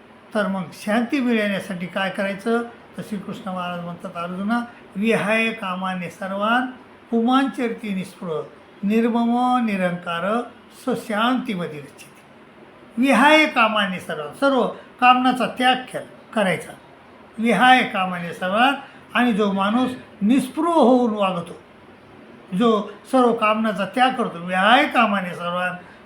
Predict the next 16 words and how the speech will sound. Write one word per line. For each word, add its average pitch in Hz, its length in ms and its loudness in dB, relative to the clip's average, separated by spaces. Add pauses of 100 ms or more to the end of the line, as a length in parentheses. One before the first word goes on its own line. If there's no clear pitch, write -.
पुमांचरती 262 760 2
निस्पृह 233 520 -2 (360)
निर्ममो, 294 840 4 (160)
आणि 220 180 2
कोणावरही, 269 760 2 (360)
अ, 208 60 -4 (880)
त्याचे 214 400 0 (340)
मोह 240 380 4
नाही, 185 220 0
निर्ममो 247 600 2
आहे 180 160 4
तो, - 220 -14 (120)
निर्ममो 208 760 0 (220)
निरंकार, 190 600 2
अहंकार 170 720 -2
नाही, 180 260 -2